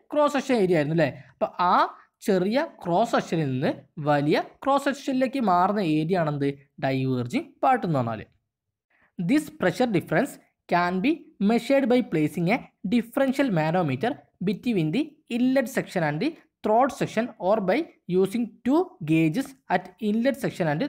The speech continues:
throat. After getting the pressure difference, flow rate through pipe is calculated. വെഞ്ചുറി മീറ്ററിൽ പ്രഷർ ഡിഫറൻസ് ഉണ്ടായിരിക്കും, പക്ഷേ orifice പ്ലേറ്റിൻ്റെ അത്രയും ഉണ്ടാവില്ല. അപ്പം ചെറിയ പ്രഷർ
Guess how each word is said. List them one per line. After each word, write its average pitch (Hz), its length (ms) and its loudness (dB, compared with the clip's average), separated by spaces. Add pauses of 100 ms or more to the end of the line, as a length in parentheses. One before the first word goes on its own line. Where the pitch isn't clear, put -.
(100)
throat. 165 220 0 (500)
After 247 280 0 (100)
getting 220 320 -2
the 311 80 2 (320)
pressure 185 280 2 (100)
difference, 214 300 -2 (440)
flow 196 200 6 (120)
rate 254 180 0 (180)
through 202 220 2 (320)
pipe 156 380 2
is - 60 -18 (180)
calculated. 208 500 0 (1900)
വെഞ്ചുറി 240 540 2
മീറ്ററിൽ 143 340 2 (580)
പ്രഷർ 202 280 2 (100)
ഡിഫറൻസ് 190 380 -2
ഉണ്ടായിരിക്കും, 139 380 0 (160)
പക്ഷേ 175 260 0 (520)
orifice 233 480 2
പ്ലേറ്റിൻ്റെ 196 360 0 (280)
അത്രയും 196 380 0
ഉണ്ടാവില്ല. 127 340 2 (440)
അപ്പം 254 200 2 (420)
ചെറിയ 247 340 4 (400)
പ്രഷർ 196 300 2